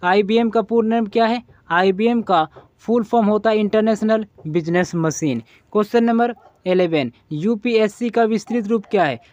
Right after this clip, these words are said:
यूपीएससी का फुल फॉर्म क्या होता है? अनइंटरप्टेड पावर सप्लाई, अनइंटरप्टेड पावर सप्लाई। क्वेश्चन नंबर ट्वेल्व,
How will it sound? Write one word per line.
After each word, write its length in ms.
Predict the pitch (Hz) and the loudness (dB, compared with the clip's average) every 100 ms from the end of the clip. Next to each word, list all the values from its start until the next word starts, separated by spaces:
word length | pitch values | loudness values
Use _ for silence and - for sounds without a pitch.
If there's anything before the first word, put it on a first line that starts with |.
| - | -14
यूपीएससी 880 | 151 208 240 233 247 202 202 - 233 | -6 -2 -2 -4 -4 -2 -2 -2 -4
का 160 | 214 233 | 0 0
फुल 240 | - 226 | 0 -2
फॉर्म 220 | 208 226 | 0 -2
क्या 180 | 202 226 | 0 2
होता 260 | 214 208 220 | 2 0 -2
है? 120 | 233 _ _ _ - | -4 _ _ _ -2
अनइंटरप्टेड 1040 | 208 240 - 214 208 196 214 202 226 233 - | 0 0 -2 -2 0 2 0 0 2 0 0
पावर 260 | 196 175 170 | 0 2 2
सप्लाई, 460 | 160 165 160 135 - _ _ | 0 -4 -2 -4 -6 _ _
अनइंटरप्टेड 1200 | 196 226 240 220 208 - 202 196 - 220 220 233 - - | 0 0 0 -2 -2 0 0 0 0 2 2 0 -8 -4
पावर 380 | 185 175 170 196 202 _ | 2 4 4 0 -4 _
सप्लाई। 500 | - - 165 160 143 | -8 -4 -2 -2 -2
क्वेश्चन 380 | 147 220 208 240 | -2 -2 0 2
नंबर 300 | 233 220 226 - _ - | 2 2 -2 -6 _ -6
ट्वेल्व, 400 | 180 147 127 | -2 0 -2